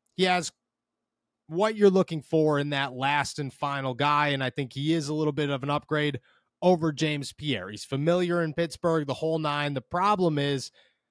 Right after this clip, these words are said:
last time Artie Burns was here, nobody liked Artie Burns, and Artie Burns didn't really like anybody else. He couldn't wait to get out of here. I still remember the day that he was in the locker room cleaning out his locker with a big black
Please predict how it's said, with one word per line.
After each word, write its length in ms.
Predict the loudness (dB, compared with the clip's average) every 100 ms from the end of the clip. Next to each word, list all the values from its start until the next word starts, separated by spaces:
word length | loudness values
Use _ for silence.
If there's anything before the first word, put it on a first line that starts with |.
| _ _ _ _
last 300 | -4 -4 -4
time 220 | -2 -2 0
Artie 220 | 0 0
Burns 320 | 0 0 -2
was 140 | -4
here, 320 | -4 0 2 2
nobody 800 | 2 2 2 -2 -2 -4 -6 -12 _ _ _ _ _
liked 260 | -4 -4 0
Artie 200 | 0 0
Burns, 380 | -2 -2 -2 -2
and 80 | -2
Artie 180 | -2
Burns 360 | -2 -2 -4 -6
didn't 220 | -6 -6
really 540 | -4 -2 0 -2 -2 -4
like 320 | -2 -2 -4 -4
anybody 420 | -2 -2 0 -2
else. 460 | -4 -10 -12 -12 _ _ _ _ _ _ -10
He 100 | -8
couldn't 280 | -2 -2 -2
wait 240 | -2 -4
to 80 | -4
get 100 | -2
out 200 | 0 0
of 40 |
here. 160 | 0 2
I 120 | 0
still 260 | 2 4 4
remember 480 | 4 2 -2 -2 -6
the 100 | -4
day 320 | -2 0 -2
that 140 | -4
he 180 | -6 -4
was 180 | -4 -4
in 220 | -4 -2
the 80 | 0
locker 340 | 0 -2 -4
room 260 | -4 -4 -6
cleaning 360 | -6 -4 -2
out 180 | -2 -2
his 140 | -2 -4
locker 480 | -2 -2 -4 -8 -10 _ _
with 120 | -4 -4
a 40 |
big 360 | -2 -6 -6 -10
black 360 | -6 -4 -4